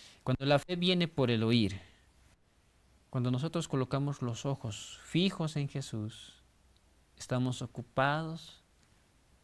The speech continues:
ocupados, dice el texto, en nuestra salma-, en nuestra salvación con temor y temblor. Pero mientras yo ejecuto diariamente estas dos tareas,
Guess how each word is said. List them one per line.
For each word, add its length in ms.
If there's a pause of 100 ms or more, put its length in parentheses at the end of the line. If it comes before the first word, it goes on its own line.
(280)
ocupados, 680
dice 220
el 120
texto, 520 (1900)
en 160
nuestra 260
salma-, 300 (240)
en 140
nuestra 320
salvación 640 (100)
con 240
temor 600
y 80
temblor. 540 (2500)
Pero 220
mientras 420
yo 240
ejecuto 720
diariamente 880
estas 320
dos 240
tareas, 840